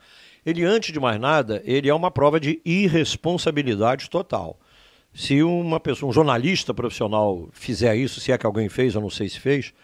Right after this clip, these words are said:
mas se fez é irresponsável e incompetente. Porque você não, não, não vai adivinhar, né? Você não pode adivinhar. Você, você faz apostas, eu suponho isso, suponho aquilo, beleza. Todo mundo tem o direito de supor alguma coisa. E no cenário geral,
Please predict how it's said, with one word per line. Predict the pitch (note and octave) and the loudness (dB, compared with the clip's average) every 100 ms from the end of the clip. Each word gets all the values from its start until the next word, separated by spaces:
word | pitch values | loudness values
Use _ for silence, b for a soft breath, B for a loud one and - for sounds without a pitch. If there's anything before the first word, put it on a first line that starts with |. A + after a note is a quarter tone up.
| b b - | b b -2
mas | F3+ | 4
se | A#3+ | 4
fez | - F3+ F#3+ | 8 6 8
é | A#3 | 6
irresponsável | F#3 D#3 E3+ F#3 F#3 - C3 D3 E3+ A3 b b b - | 6 6 4 0 0 6 6 6 2 -4 b b b -4
e | D#3+ | -2
incompetente. | F3 D#3+ G#3 A3 D3 A#2 - - b b b | 2 4 4 4 4 2 -4 -14 b b b
Porque | - A4 | -16 -10
você | A4+ A4+ | -4 -2
não, | B4 A#4 G#4 | -2 -6 -6
não, | G3 F#3+ E3+ E3 D#3+ | -8 -8 -8 -6 -4
não | D#3 C3+ | -2 0
vai | B2 D3 | 4 4
adivinhar, | B2 A#2+ B2+ F2+ D#2 _ _ _ | 4 0 -2 -2 -6 _ _ _
né? | G2 C3 C3 | -4 -4 -4
Você | - | -8
não | A#3+ | -14
pode | - D#3 | -8 -6
adivinhar. | D3 B2+ A#2+ E2 - b b | -4 -4 -4 -6 -12 b b
Você, | - C#3 - | -8 -6 -4
você | D3+ G3 | -4 -2
faz | G#3 G#3 | 2 2
apostas, | E3+ - F3 D3+ - G#2 - | 2 2 4 4 0 -8 -4
eu | B2 | -4
suponho | - A2 C#3+ C#3 C3 | -4 -4 0 2 0
isso, | C3+ | -2
suponho | B2+ B2 A2+ | -4 -4 -2
aquilo, | G#2+ D3 C3+ | -2 -4 -2
beleza. | A#3 C3+ F2+ - b b b | -2 -2 -4 -12 b b b
Todo | - A#2 | -6 -4
mundo | B2 | -4
tem | B2+ | -2
o | C3+ | 0
direito | F3+ C#3+ - | 2 0 -2
de | |
supor | A3 E3+ F3 | -8 -2 -2
alguma | G3 A3+ D4+ | -2 -6 -4
coisa. | G#3 G3 G#3 - b b b - | 0 0 -2 -12 b b b -4
E | B3+ | -2
no | G#3+ B3+ | 0 0
cenário | - C#3 B2 E3 D3+ A#2+ | 0 0 2 2 2 2
geral, | G#2 G#2+ A2+ D#3 A#2 | 0 0 4 4 4